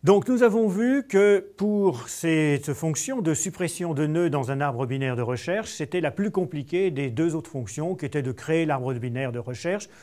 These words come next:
ou d'ajouter un nœud à l'intérieur. Si l'on ajoute la contrainte supplémentaire que l'on avait vue dans les arbres dits A V L,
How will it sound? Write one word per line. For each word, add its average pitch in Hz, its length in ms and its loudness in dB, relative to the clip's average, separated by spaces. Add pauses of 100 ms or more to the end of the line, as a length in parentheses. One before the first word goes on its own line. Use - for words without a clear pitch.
(140)
ou 160 120 -2
d'ajouter 147 460 0
un 135 100 0
nœud 156 320 -2
à 139 80 -4
l'intérieur. 117 600 -6 (500)
Si - 180 -2
l'on 196 160 4
ajoute 226 320 2
la 233 120 0
contrainte 208 420 -4
supplémentaire 180 800 -2
que 160 100 -6
l'on 151 240 0
avait 151 200 2
vue 156 200 -4
dans 135 140 -2
les 139 200 -4
arbres 135 280 -2
dits 135 260 -6
A 151 160 2
V 131 160 0
L, 175 360 0